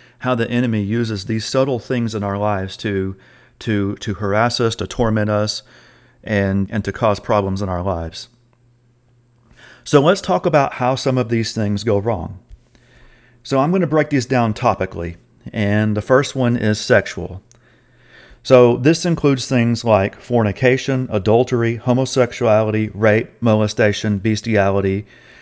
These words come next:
and of course, sex, because you can have a sexual soul tie with your spouse or somebody who is not your spouse.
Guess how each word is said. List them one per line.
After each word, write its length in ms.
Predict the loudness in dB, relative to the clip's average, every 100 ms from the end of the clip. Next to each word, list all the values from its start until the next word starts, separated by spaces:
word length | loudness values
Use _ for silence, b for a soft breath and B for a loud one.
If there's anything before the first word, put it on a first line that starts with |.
| B B B B
and 160 | 2 2
of 140 | 2
course, 320 | 6 6 6
sex, 580 | 0 2 2 2 -8 -12
because 520 | -6 -2 2 0 0
you 60 | -4
can 160 | -2
have 160 | -2 -2
a 60 | -2
sexual 440 | -2 -2 -2 -6
soul 260 | -2 0 0
tie 400 | -2 -2 -2 -4
with 260 | -2 -2 0
your 180 | -4 -4
spouse 560 | -2 0 0 -2 -6 -12 b b b b
or 220 | 0 2 2
somebody 420 | 0 0 0 0
who 180 | 0 0
is 120 | 0
not 240 | -2 -2
your 80 | -6
spouse. 520 | -8 -6 -6 -8 -14